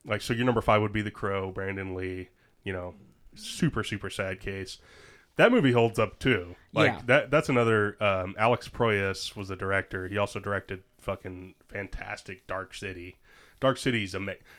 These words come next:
Speaker 1: I'm gonna find a way to work in Dark City.
Speaker 2: Dark
Speaker 1: Like
Speaker 2: City hits on so many notes, though, because it's ar-, almost artistic, it's deep, it's, yeah, it's, it's a good movie.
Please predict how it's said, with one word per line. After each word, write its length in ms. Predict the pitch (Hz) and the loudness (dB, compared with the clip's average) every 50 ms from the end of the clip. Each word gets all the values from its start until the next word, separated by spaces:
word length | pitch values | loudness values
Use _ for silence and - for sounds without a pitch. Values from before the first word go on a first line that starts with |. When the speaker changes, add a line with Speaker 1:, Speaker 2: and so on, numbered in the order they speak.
| - | 0
Speaker 1:
I'm 100 | - 208 | 4 6
gonna 100 | 240 240 - | 6 8 10
find 240 | - 131 127 123 113 | 10 8 8 8 6
a 40 | |
way 140 | 104 101 98 | 6 4 4
to 80 | 95 98 | 4 4
work 240 | 98 101 101 - 98 | 2 2 0 0 -4
in 120 | 95 95 | -6 -6
Dark 220 | 95 90 87 87 | -6 -6 -8 -8
City. 400 | - - 95 92 87 87 90 90 - - _ _ _ - | -10 -10 -10 -10 -10 -12 -14 -16 -18 -20 _ _ _ -2
Speaker 2:
Dark 140 | - 247 277 | 2 2 2
Speaker 1:
Like 60 | 294 - | 4 4
Speaker 2:
City 200 | - 214 190 135 | 4 4 4 4
hits 180 | 143 151 127 | 2 0 0
on 80 | 143 127 | -2 -2
so 180 | - - 151 139 | 0 0 0 0
many 160 | 139 135 127 | 0 -2 -2
notes, 360 | 123 123 123 123 123 120 - | 0 0 0 0 -2 -2 -2
though, 140 | - 131 120 | -4 -4 -2
because 340 | 123 123 123 135 127 123 131 | -2 -4 -2 -4 -4 -2 -4
it's 240 | 135 120 - - - - | -4 -4 -6 -6 -6 -4
ar-, 180 | 143 139 139 - | -4 -4 -4 -4
almost 260 | 160 160 151 143 - | -2 -2 -2 -2 -4
artistic, 640 | 127 117 - - 185 165 - - 156 131 - - - | -6 -8 -6 -4 -4 -2 -2 -2 -4 -6 -6 -8 -8
it's 440 | 139 131 123 107 107 - - - 135 131 117 113 _ _ _ - | -6 -6 -6 -6 -6 -6 -6 -6 -8 -10 -14 -16 _ _ _ -4
deep, 400 | 165 156 143 131 120 123 - 143 - | -2 -2 -2 -2 -4 -6 -10 -12 -8
it's, 500 | 139 131 117 113 - - - - - - _ _ - - - - - - - - _ _ _ _ _ _ _ | -8 -8 -6 -6 -6 -6 -4 -6 -8 -10 _ _ -20 -20 -20 -20 -20 -20 -20 -20 _ _ _ _ _ _ _
yeah, 300 | - 120 123 107 90 95 | -4 -2 -2 -2 -2 -2
it's, 480 | 107 117 127 127 - - - - - - - | -4 -4 -4 -4 -4 -4 -4 -4 -6 -4 -2
it's 180 | 160 175 - | 0 0 2
a 40 | - | 0
good 400 | 131 127 123 - 131 123 117 104 | -2 -2 -4 -4 -4 -2 -2 -4
movie. 420 | 98 98 98 92 82 82 82 82 | -6 -8 -10 -10 -12 -12 -14 -16